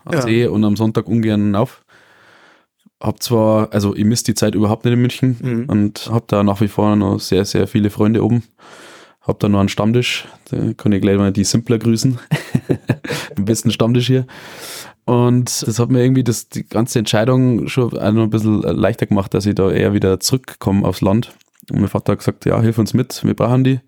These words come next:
Speaker 2: Mhm.
Speaker 1: Bis du halt was Neues hast.“ Und bin dann irgendwie so durch Umwegen und, ja, so ein bisschen aus Versehen in das Ganze reingerutscht. Ich hab halt einfach dann die Ausbildung angefangen, damit ich irgendwas mach.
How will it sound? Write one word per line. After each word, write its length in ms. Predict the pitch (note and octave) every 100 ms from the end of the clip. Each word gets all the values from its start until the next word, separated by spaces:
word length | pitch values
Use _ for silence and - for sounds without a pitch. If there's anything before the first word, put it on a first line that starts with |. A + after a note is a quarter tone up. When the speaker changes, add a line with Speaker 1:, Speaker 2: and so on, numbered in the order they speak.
| - -
Speaker 2:
Mhm. 260 | - A2+ A#2+
Speaker 1:
Bis 160 | A#2 -
du 60 |
halt 80 | A2
was 200 | G#2 G2+
Neues 220 | G#2+ A#2+ C#3+
hast.“ 340 | C#3+ - - _ _ _ _ _ _ _ _ - -
Und 600 | G#2+ A2 G#2+ - - - -
bin 140 | G#2+
dann 120 | A#2
irgendwie 220 | A2 A#2 A2
so 220 | A#2+ A#2+
durch 240 | B2 G#2
Umwegen 500 | B2 C3 A2+ A#2 C3
und, 300 | G#2 G#2 - - - - - - -
ja, 260 | - A2 A#2
so 120 | A#2
ein 80 | -
bisschen 300 | G#2 G#2 G#2 _ - _
aus 180 | G#2+ A2
Versehen 340 | A#2 A2+ C3+
in 120 | C3+
das 120 | A2 -
Ganze 260 | G#2 A2+
reingerutscht. 380 | F#2+ F2+ G2 -
Ich 80 | G2
hab 80 | G2+
halt 100 | G2
einfach 180 | G#2 G#2+
dann 140 | G2+
die 80 | F#2+
Ausbildung 380 | G2+ - A#2+ A2+
angefangen, 400 | A#2 - B2+ A#2+
damit 220 | G#2 G2+
ich 60 | G2
irgendwas 260 | A2+ B2 -
mach. 240 | A#2 -